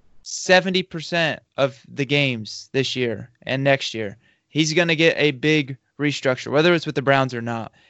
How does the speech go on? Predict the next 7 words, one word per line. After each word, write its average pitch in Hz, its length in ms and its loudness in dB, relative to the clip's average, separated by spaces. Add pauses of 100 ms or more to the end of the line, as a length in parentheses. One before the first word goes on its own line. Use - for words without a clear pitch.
(140)
He 165 240 6
is 170 140 4
statistically 185 920 0
in 131 80 -2
the 147 80 -2
top 180 320 0
ten 143 420 -4